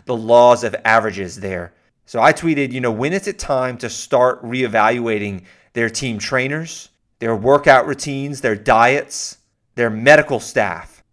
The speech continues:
And that's exactly what I tweeted. And then this happens with the medical staff. So I, I think that it is, uh, time to reevaluate the,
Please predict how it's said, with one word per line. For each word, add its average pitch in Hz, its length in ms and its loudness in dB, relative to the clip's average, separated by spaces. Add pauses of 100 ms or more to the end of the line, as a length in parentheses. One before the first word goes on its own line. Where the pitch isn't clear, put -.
(120)
And 117 140 -8
that's 127 160 0
exactly 151 460 -4
what 135 160 2
I 123 140 4
tweeted. 120 500 -4 (240)
And 135 180 0
then 147 180 -2
this 147 200 2
happens 104 580 -2 (120)
with 123 180 -6
the 135 60 -6
medical 120 360 2
staff. 110 340 2
So 117 180 2
I, 113 200 0 (280)
I 117 100 0
think 190 320 -2
that 143 240 8
it 135 160 0
is, 131 300 2
uh, 123 460 6
time 143 340 -2
to 139 340 -6
reevaluate 120 800 -4
the, 131 400 -12